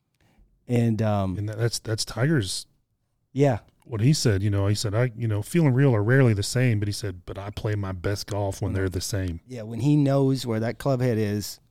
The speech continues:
Speaker 2: Right.
Speaker 1: at all times and it looks on video like he thinks it feels, to me, that's probably the, w-, where you're gonna play some good golf 'cause you know where you're putting the club. I know for me, you know, like, if Mike's playing with me and I start hitting it squirrely, he'll film me from down the line, and,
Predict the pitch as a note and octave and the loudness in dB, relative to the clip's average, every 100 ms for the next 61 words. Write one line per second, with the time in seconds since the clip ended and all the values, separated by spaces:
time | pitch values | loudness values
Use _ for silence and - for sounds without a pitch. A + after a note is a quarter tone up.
0 | _ G#2+ F2+ A#2 B2 - C3+ B2+ A#2 A2+ | _ -6 -4 -4 -8 -6 -2 0 0 -2
1 | A2 G2 A#2+ C3 - - A#2 A2+ B2+ B2+ | -4 -6 0 0 -2 -6 -2 0 2 2
2 | A2+ G#2+ G2+ - A#2+ C#3 C3 - - - | 2 0 -4 -6 -8 -8 -10 -10 -14 -6
3 | A#2+ C3+ D3 - _ _ _ _ _ - | -2 -2 -2 -8 _ _ _ _ _ -6
4 | - D3 C3 C3 - - C3+ B2+ B2+ A#2 | 2 4 4 2 -2 -2 0 2 2 0
5 | G#2 - _ _ _ _ _ A2+ F#2+ A#2+ | -4 -8 _ _ _ _ _ -8 -4 0
6 | A#2+ A#2 A2+ - A2 A2+ G#2+ G#2+ C3 C3+ | 0 0 -4 -6 -8 -8 -8 -6 -6 -4
7 | C3 A#2 A2+ A2 A#2 A#2 A#2+ A2+ - - | -6 -6 -4 -4 -4 -4 -6 -6 -8 -10
8 | A2 - C#3+ - - - - C3+ C3+ C#3 | -8 -2 -2 -4 -18 -20 -12 0 4 4
9 | B2+ B2+ C#3 D3+ C3+ B2 A#2 A2 - - | 4 2 4 4 4 2 0 -2 -6 -20
10 | _ _ _ _ _ - B2 A#2+ D3+ C3+ | _ _ _ _ _ -6 -4 -2 2 2
11 | C#3 - C#3 C3 A#2+ B2 B2 A#2+ B2 - | 2 0 2 2 2 2 2 0 -2 0
12 | C3 G#2+ C#3 A2+ - C3+ C3 B2 A#2 B2+ | 0 0 -2 -2 -2 2 2 4 2 0
13 | - C#3+ C3 C3+ C#3 A#2+ A#2+ A#2+ A#2 A#2 | 2 4 6 6 4 2 2 2 0 0
14 | C3+ C3+ A2 | 0 0 -2